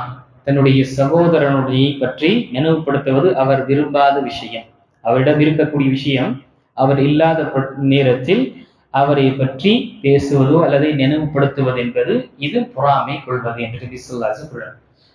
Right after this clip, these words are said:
அதே போல இன்னொரு ஹதீஸ், முஸ்-, முஸ்னதில் வரக்கூடிய அல்லது திருமிதில் வரக்கூடிய ஹதீஸிலும் நபி ஸல்லல்லாஹு அலைஹி வஸல்லம் கேட்டார்கள், "மனில் முஃப்லிஸ்?"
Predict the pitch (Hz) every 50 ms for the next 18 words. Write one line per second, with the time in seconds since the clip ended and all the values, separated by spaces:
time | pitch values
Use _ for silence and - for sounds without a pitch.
0 | _ _ 160 170 185 180 175 160 147 156 151 170 185 180 165 - - - 151 156
1 | 147 135 - 151 147 143 143 - - - - - _ - - - - 185 170 170
2 | - 185 180 165 165 160 156 151 151 156 151 - 147 143 139 143 160 175 165 147
3 | 143 139 139 - 160 160 165 165 160 160 156 147 143 143 143 - - 139 135 131
4 | - 127 139 135 131 - 135 135 175 254 269 - - _ _ _ _ _ _ _
5 | _ _ - 185 196 208 - 214 196 196 185 175 170 175 180 170 - 180 165 -
6 | 170 160 165 165 165 180 196 214 214 214 208 202 190 - - 190 185 185 180 -
7 | - - - - _